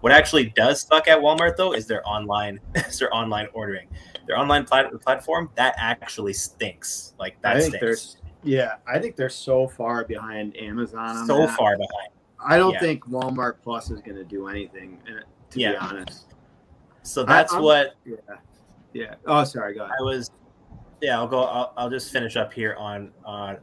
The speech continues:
Speaker 1: on Wal-, Walmart Plus. So I was optimistic on how this rollout would go last year, and it's only twelve ninety-five a month or ninety-eight dollars per year. And what it does is it guarantees free next day and two-day shipping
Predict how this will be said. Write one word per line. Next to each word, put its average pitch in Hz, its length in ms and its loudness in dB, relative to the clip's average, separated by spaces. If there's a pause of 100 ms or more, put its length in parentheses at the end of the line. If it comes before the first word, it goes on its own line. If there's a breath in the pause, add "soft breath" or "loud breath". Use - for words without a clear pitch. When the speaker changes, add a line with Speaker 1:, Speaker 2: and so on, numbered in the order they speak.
Speaker 1:
on 101 140 -12
Wal-, 98 240 -8
Walmart 98 260 -10
Plus. 101 220 -4
So - 80 -2
I 131 80 0
was 123 140 -2
optimistic 143 600 4
on 123 140 2
how 120 240 2
this 117 200 -4
rollout 113 360 2
would 104 160 -6
go 110 220 0
last 107 500 -4
year, 131 320 4
and 113 100 -4
it's 110 140 -8
only 143 200 -2
twelve 120 400 2
ninety-five 110 540 -2
a 104 80 -4
month 104 400 -6
or 110 240 -2
ninety-eight 104 460 -6
dollars 98 320 -4
per - 240 -8
year. 107 460 -4 (500 soft breath)
And 117 200 0
what 123 120 4
it - 160 4
does 127 380 2
is 113 220 -2
it 110 160 -6
guarantees 120 720 -2
free 131 500 -4
next 117 340 -8
day 113 400 -2
and 107 240 -10
two-day 110 360 -8
shipping 175 520 -2